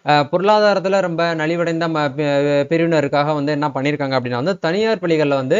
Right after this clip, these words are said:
இலவசமா எல் கே ஜில இருந்து எய்த் ஸ்டாண்டர்ட் வரைக்கும் ஃப்ரீ எஜுகேஷன் கொடுக்கணும் அப்படிங்கிறதுக்காக இந்த ஸ்கீம் வந்து கொண்டு வந்தாங்க.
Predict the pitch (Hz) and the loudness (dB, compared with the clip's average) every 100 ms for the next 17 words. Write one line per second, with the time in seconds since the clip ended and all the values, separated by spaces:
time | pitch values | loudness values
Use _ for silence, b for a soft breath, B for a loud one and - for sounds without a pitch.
0 | 226 160 190 190 190 185 135 139 160 202 | 2 0 -2 -4 -4 -4 -2 -4 -2 -2
1 | 170 165 135 131 143 170 247 247 b b | 0 2 2 2 2 2 2 0 b b
2 | - 170 226 233 214 190 175 151 160 196 | -2 0 2 0 -2 0 2 2 2 0
3 | 196 208 202 165 160 175 175 160 175 175 | -4 -4 -4 -2 -2 -2 -4 -4 -4 -2
4 | 160 165 160 131 147 143 135 147 185 160 | 0 0 0 0 -2 -2 -2 -2 -2 -6
5 | - 165 143 143 139 135 147 131 123 | -4 -2 -2 -2 0 0 0 -2 0